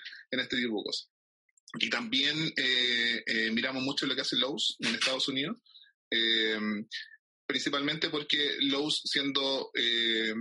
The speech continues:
una, una marca igual a nosotros, eh, en, en términos del mercado que,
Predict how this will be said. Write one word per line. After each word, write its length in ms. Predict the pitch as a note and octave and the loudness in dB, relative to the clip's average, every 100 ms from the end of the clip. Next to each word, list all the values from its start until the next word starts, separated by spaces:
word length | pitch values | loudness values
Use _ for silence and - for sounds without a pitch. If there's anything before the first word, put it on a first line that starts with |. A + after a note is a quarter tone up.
| A2+ - C3 | -6 -6 -2
una, 420 | B2+ A#2+ A#2 A2+ | 0 2 0 0
una 160 | B2 A#2+ | -2 0
marca 640 | B2 - - B2 A#2+ A#2+ | -2 -2 -2 0 0 2
igual 260 | - A#2 B2 | 2 2 0
a 60 | A#2+ | 2
nosotros, 600 | A2 B2+ B2+ C3+ C3+ C#3 C3+ | 0 0 0 0 0 -2 -2
eh, 360 | A#2 A#2 A2+ - - | 0 2 0 -2 -4
en, 400 | G#2 G#2 G#2 G#2+ | -2 0 0 -2
en 120 | G#2+ | -2
términos 320 | A2+ A2 A2 | 0 0 0
del 160 | A2 G#2+ | -2 -2
mercado 380 | G#2 - A#2+ A2+ | -2 0 0 0
que, 380 | A2+ A2 F2 | 0 0 -2